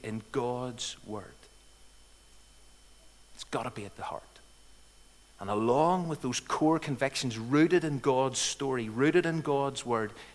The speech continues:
is Jesus, who's got to be at the heart and the hub. He's got to be the source of all we do. And so it's Jesus and it's our core convictions that shape us. It's Jesus and our core convictions that make us distinctive,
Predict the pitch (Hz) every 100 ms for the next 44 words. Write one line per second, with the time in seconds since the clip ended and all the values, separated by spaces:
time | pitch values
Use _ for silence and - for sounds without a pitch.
0 | 113 110 110 - 143 143 135 - - -
1 | - - - - - - - - - 143
2 | - 180 180 180 156 147 143 - 147 147
3 | 139 135 - 143 135 120 - - 139 -
4 | 170 160 143 - - 165 160 - - 117
5 | 143 147 147 139 131 147 139 123 - -
6 | 123 - 139 - - 175 185 190 - 135
7 | 127 120 - - 165 170 160 139 139 -
8 | 127 - - - 151 113 104 - - 131
9 | - - 180 151 - 135 135 - 160 160
10 | 143 135 - 139 131 131 139 139 135 -
11 | 127 - 147 143 113 -